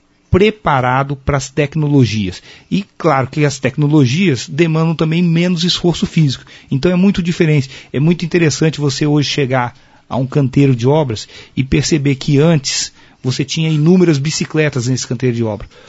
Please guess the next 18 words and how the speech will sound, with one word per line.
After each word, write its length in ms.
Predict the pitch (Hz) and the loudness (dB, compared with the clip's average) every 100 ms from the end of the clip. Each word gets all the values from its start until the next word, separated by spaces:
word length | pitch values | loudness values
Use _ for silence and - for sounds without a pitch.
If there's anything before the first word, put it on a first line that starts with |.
| - _ | -20 _
Hoje 240 | 170 180 | 0 2
você 240 | 196 190 | 0 -2
tem 200 | 175 151 | -4 -4
carros, 600 | - - 139 139 131 131 - | -4 -2 -2 0 -2 -6 -14
você 220 | 107 - | -14 -12
tem 160 | 113 123 | -4 -4
motos. 580 | 113 131 143 135 143 - - _ | 0 0 0 -2 -12 -14 -20 _
Então 320 | 127 127 170 - | -6 -2 -2 -2
o 80 | 156 | -6
perfil 560 | 151 175 127 - 208 | 0 0 0 -2 -2
do 80 | 190 | 0
trabalhador 680 | 165 143 131 123 117 135 147 - _ _ _ _ | -2 -2 0 0 0 -2 -2 -6 _ _ _ _
mudou. 440 | 160 151 131 104 _ _ _ | -2 2 0 -2 _ _ _
A 120 | 127 | -2
remuneração 760 | 131 147 185 170 165 156 - 165 | 2 2 2 0 0 0 0 -2
da 80 | 160 | -2
construção 380 | - 147 - | -2 -4 -2
civil 380 | 143 - 123 113 | -2 -2 0 -2